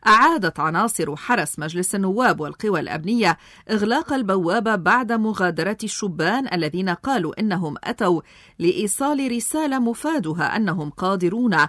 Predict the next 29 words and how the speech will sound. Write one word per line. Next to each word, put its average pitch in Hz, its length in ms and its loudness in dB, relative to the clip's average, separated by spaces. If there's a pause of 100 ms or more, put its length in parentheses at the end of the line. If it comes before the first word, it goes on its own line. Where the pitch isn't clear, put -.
(320)
على 147 200 -4
تكسير 240 520 0
كل 139 220 -6
الحواجز 190 680 -2
التي 151 340 -4
وضعت 196 540 0 (160)
لمنع 160 380 -6
التحركات 233 880 -2 (160)
من 175 220 -4
الوصول 170 720 -2 (420)
إلى 269 220 2
المجلس. 131 600 -4 (680)
وبعد 269 420 4
عودة 285 520 4
عدد 226 680 0
قليل 214 460 -2
من 196 120 -2
المحتجين 208 720 -2
إلى 233 440 -2
رشق 160 300 -6
الحجارة، 190 680 -2 (380)
استخدمت 185 680 -4
القوى 180 320 -2
الأمنية 160 440 -2
الغاز 165 440 -2
المسيل 160 600 -4
للدموع 190 760 0
والرصاص 196 640 -2
المطاطي 233 800 -4